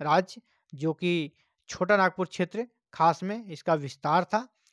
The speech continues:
इससे रिलेटेड सभी चीज़ों को हम लोगों ने देखा। विशेषकर मैं आप सभी से कहना चाहूँगा,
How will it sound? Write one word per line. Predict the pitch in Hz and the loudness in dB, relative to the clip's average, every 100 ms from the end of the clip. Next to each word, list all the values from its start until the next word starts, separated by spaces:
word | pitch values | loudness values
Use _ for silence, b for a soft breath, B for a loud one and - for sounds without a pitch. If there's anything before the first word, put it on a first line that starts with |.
| - | -8
इससे | 156 170 180 | -6 -2 -2
रिलेटेड | 170 180 196 | -2 -4 -4
सभी | 165 160 | -4 -4
चीज़ों | - 165 | -6 -6
को | 160 | -4
हम | 156 | 0
लोगों | 160 | -2
ने | 147 | -2
देखा। | 127 135 190 254 _ _ _ _ 131 123 | -6 -6 -6 -6 _ _ _ _ -20 -16
विशेषकर | 135 202 285 - 240 | 0 4 4 4 4
मैं | 208 | 6
आप | 190 | 4
सभी | - 180 | 0 -2
से | 190 | 0
कहना | - 160 | 0 -2
चाहूँगा, | 180 180 180 | 0 0 0